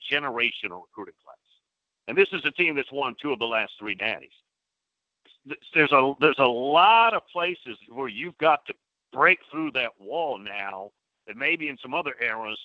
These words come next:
you, you don't. You didn't have to. It is, it is more hard right now if you're not Alabama or Clemson to win a national championship than maybe ever because you have to deal with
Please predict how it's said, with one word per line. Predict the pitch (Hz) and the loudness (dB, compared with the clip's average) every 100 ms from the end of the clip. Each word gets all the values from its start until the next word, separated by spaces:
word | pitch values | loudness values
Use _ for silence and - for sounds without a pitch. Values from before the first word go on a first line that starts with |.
| _ _ _ _ _ _ - | _ _ _ _ _ _ -8
you, | 135 131 - | -6 -6 -8
you | 123 104 | -14 -10
don't. | 120 101 - _ - | -6 -6 -8 _ -10
You | 107 | -6
didn't | 110 139 143 | -4 -4 -4
have | 101 92 - - | -8 -8 -10 -16
to. | 92 | -4
It | 156 202 | -2 0
is, | 226 - | -2 -2
it | 226 | -2
is | 262 - | -2 -4
more | 120 175 208 | -6 0 0
hard | - 165 160 135 | 0 2 4 2
right | 101 127 120 | -2 -6 -4
now | 120 101 | -6 -6
if | 90 | -6
you're | 117 160 | -8 -6
not | 180 151 | -2 -2
Alabama | 131 139 117 117 120 92 | -2 -4 -4 -6 -6 -8
or | - 135 | -12 -10
Clemson | 131 104 - _ _ _ _ - | -10 -10 -20 _ _ _ _ -6
to | |
win | 110 135 147 | -2 0 0
a | |
national | 131 127 120 104 | 0 0 -2 -10
championship | - 139 - 104 - 92 85 _ _ | -10 -12 -12 -14 -10 -10 -12 _ _
than | 117 | -2
maybe | 165 233 147 165 | 0 0 2 2
ever | 226 135 135 _ - | 2 -2 -6 _ -14
because | 147 160 | -8 -8
you | 165 | -8
have | 160 175 - | -10 -10 -10
to | |
deal | - 170 208 113 | -12 -4 -4 -4
with | 104 | -10